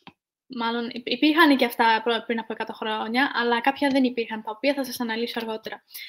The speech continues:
Και βλέπουμε ότι τα πρώτα είναι η υπερφόρτωση δικτύων μεταφορών και η έλλειψη ασφάλειας.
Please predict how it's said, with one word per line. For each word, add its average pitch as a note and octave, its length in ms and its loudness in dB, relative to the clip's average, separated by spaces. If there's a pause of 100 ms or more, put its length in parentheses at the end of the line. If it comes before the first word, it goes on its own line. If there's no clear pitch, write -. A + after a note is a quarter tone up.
(140)
Και C#4 100 6
βλέπουμε E4 260 8
ότι E4 120 0
τα C4+ 160 8
πρώτα C#4+ 240 4
είναι D4 140 6
η B3+ 160 2
υπερφόρτωση B3+ 600 -2
δικτύων C4 420 0
μεταφορών A#3+ 720 0 (500)
και C#4+ 360 6
η B3+ 140 4
έλλειψη C#4+ 540 2
ασφάλειας. A3+ 760 2